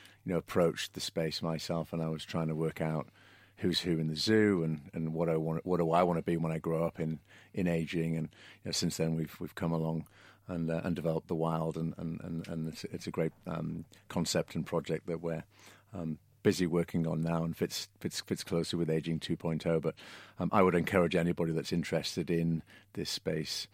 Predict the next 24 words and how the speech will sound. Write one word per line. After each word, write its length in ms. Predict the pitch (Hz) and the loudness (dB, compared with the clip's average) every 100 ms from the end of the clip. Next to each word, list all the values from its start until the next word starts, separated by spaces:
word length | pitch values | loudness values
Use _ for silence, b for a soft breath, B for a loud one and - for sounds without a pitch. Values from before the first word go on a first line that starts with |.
| B B B - | B B B -6
um, 160 | 87 | -2
in, 140 | - 101 | 2 4
in, 240 | 101 98 90 98 | 6 4 6 4
in 120 | 95 | 4
varying 380 | 98 90 92 87 | 6 6 6 4
degrees, 680 | 82 82 82 82 85 - - B B | 0 -2 -4 -4 -6 -10 -12 B B
um, 480 | - 87 85 82 80 - B B - | -4 0 2 2 0 -6 B B -2
to 280 | - 95 87 | 4 4 4
contact 460 | - 85 85 80 | 0 0 -2 -2
Aging 240 | 80 - 82 | -2 -2 -4
two 180 | - | -4
point 340 | 80 - 82 - | -6 -6 -6 -6
oh 320 | 87 87 87 92 - | -6 -6 -8 -12 -6
at 120 | 95 | -2
the 80 | 85 | 0
local 340 | 82 80 82 | 0 -2 -4
chapter 340 | 80 - - 82 | -6 -6 -6 -6
level 380 | 78 76 80 78 | -4 -4 -4 -4
or 140 | 78 | -6
at 80 | - | -8
the 60 | |
national 380 | 80 82 - 92 | -10 -10 -10 -12
level. 260 | 87 85 85 | -12 -12 -12
And 120 | 87 | -12